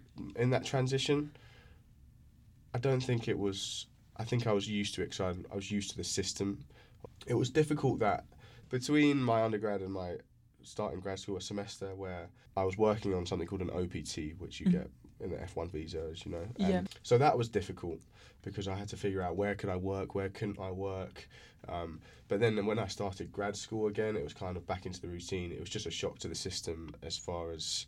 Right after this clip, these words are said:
Speaker 1: my senior year, I worked pretty hard in communication, but the rest of the time, I, I wanna say I kinda coasted through a little bit, whereas that wasn't gonna fly in grad school. I had to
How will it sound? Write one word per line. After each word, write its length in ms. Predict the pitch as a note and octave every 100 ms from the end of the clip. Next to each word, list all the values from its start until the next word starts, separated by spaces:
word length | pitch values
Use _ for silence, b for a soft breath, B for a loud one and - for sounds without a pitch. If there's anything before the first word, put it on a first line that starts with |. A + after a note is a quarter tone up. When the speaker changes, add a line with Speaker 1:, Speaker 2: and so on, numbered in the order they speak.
| -
Speaker 1:
my 180 | A2 A2+
senior 400 | - A2 G#2 F#2+
year, 500 | F#2+ G2+ G2 F#2 -
I 120 | F2+
worked 340 | F2+ F2+ -
pretty 360 | - - - E2
hard 320 | F#2+ F2 E2+
in 100 | E2+
communication, 880 | F2+ F2+ E2+ - E2+ E2+ F2+ E2+ - B B B
but 140 | - D2+
the 60 |
rest 240 | F#2 F#2+ E2
of 60 |
the 60 | F2+
time, 460 | - E2 D#2+ E2 -
I, 240 | - - - - - - - - - -
I 40 |
wanna 200 | F#2+ E2+
say 260 | - E2 D#2+
I 100 | D#2+
kinda 280 | - E2+ D2+
coasted 460 | - F2 - D2+
through 280 | - F#2 F#2+
a 20 |
little 220 | G2 G2
bit, 220 | A2 A2 - B -
whereas 240 | F#2+ F#2
that 140 | G2 C#2+
wasn't 200 | E2+ E2
gonna 140 | D#2+
fly 280 | - D#2+ D#2+
in 80 | E2+
grad 200 | D#2 D#2+
school. 360 | - D2 E2 D#2+
I 60 |
had 200 | F#2 E2+
to 260 | - E2